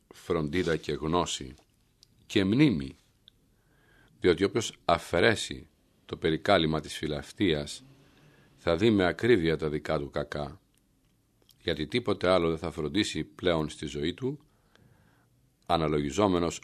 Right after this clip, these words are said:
ότι ο χρόνος της ζωής του δεν του επαρκεί να πενθήσει τις δικές του αμαρτίες, έστω κι αν θα ζούσε εκατό έτη, κι αν θα έβλεπε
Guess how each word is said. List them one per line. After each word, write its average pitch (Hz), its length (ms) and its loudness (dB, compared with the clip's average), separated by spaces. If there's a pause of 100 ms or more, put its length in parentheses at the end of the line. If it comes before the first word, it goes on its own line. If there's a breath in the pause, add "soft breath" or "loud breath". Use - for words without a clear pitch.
ότι 78 260 -4
ο 78 100 2
χρόνος 95 600 -2
της 76 160 -8
ζωής 78 300 0
του 76 280 -8 (200)
δεν 95 200 2
του 87 100 0
επαρκεί 80 440 -2
να 80 120 -2
πενθήσει 78 560 -4
τις 73 180 -8
δικές 76 360 -2
του - 80 -6
αμαρτίες, 78 680 -2 (840)
έστω 90 560 -2 (720)
κι - 140 -4
αν 85 140 0
θα 76 160 -4
ζούσε 82 300 -2
εκατό 80 400 -2
έτη, 78 520 -4 (1700)
κι - 100 -8
αν 85 120 0
θα 85 120 0
έβλεπε 82 520 0